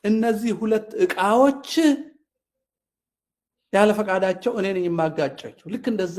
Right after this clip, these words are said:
ያለ ፈቃዳችን የሚያጋጩን ሌሎች ናቸው። ለምን? ኢትዮጵያ ውስጥ እቃ አገኙ። <laughs> ሄዶ የሚጋጭ እቃ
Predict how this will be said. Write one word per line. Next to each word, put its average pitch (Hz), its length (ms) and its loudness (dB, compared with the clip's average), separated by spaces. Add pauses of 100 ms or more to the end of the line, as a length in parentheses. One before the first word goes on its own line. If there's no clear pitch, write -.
(360)
ያለ 180 240 4
ፈቃዳችን 190 640 -2
የሚያጋጩን 202 760 4 (380)
ሌሎች 185 440 8
ናቸው። 127 380 0 (460)
ለምን? 220 300 8 (420)
ኢትዮጵያ 208 320 2
ውስጥ 196 200 0
እቃ 160 140 2 (100)
አገኙ። 139 320 6 (920)
<laughs> - 320 -10 (220)
ሄዶ 185 180 8
የሚጋጭ 220 500 6
እቃ 220 140 -8